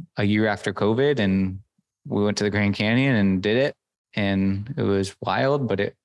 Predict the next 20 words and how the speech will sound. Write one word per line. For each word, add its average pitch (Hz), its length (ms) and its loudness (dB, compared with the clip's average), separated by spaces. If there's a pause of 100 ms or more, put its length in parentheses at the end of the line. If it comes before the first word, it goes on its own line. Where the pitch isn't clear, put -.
(120)
it 113 40 -2
was 101 200 0
awesome. 92 380 -2
Like, 98 220 -4
all 101 160 0
things 104 260 0
that 98 100 0
you 98 80 -2
can 101 160 -2
read 98 200 0
about 95 200 -2
a - 20 -2
Misogi 95 540 0 (340)
is 92 300 0
very 95 240 -2
true 92 240 -4 (560)
as 101 200 -2
far 98 220 0
as 90 180 -4
the, 95 380 -2